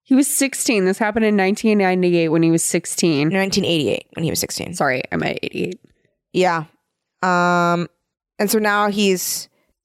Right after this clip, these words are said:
Speaker 1: Oh my God, he was only twenty-six in Fear. <laughs>
Speaker 2: Wow, he looks forty-two.
Speaker 1: I thought he was thirty at least.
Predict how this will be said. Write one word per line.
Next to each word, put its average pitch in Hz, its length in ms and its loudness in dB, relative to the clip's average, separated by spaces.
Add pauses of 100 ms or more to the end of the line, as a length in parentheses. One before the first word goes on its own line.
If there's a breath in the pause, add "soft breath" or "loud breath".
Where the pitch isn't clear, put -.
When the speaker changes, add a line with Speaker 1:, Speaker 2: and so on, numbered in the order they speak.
(120)
Speaker 1:
Oh 226 120 4
my 254 160 4
God, 202 280 2
he 214 600 -2
was 240 240 4
only 196 400 2
twenty-six 196 840 -2
in 185 180 2
Fear. - 460 -2
<laughs> - 460 -20
Speaker 2:
Wow, 165 320 0
he 170 160 0
looks 196 260 -2
forty-two. 147 580 -2
Speaker 1:
I - 40 -2
thought 185 100 0
he 180 60 4
was 165 240 -2
thirty 147 360 -2
at 143 120 -2
least. 151 380 -2